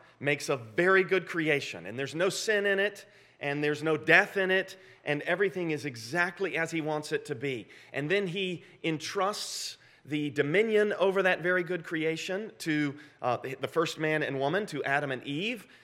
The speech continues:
and amazingly, stunningly, faithlessly, they doubt his character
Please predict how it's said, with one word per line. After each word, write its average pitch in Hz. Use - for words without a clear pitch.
and 143
amazingly, 131
stunningly, 160
faithlessly, 151
they 139
doubt 151
his 185
character 113